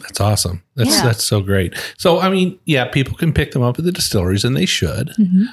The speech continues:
Speaker 1: but they can also buy them online
Speaker 3: Mm-hmm.
Speaker 1: and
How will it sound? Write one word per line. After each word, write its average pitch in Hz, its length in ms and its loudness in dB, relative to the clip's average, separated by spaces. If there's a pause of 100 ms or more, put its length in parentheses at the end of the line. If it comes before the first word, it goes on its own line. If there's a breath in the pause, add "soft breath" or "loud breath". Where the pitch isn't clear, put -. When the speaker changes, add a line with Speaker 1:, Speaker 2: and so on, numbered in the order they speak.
(140)
Speaker 1:
but 123 120 0
they - 100 0
can 107 140 0
also 113 260 0
buy 104 260 0
them 107 180 0
online 117 600 2
Speaker 3:
Mm-hmm. 226 260 2 (180)
Speaker 1:
and 113 460 0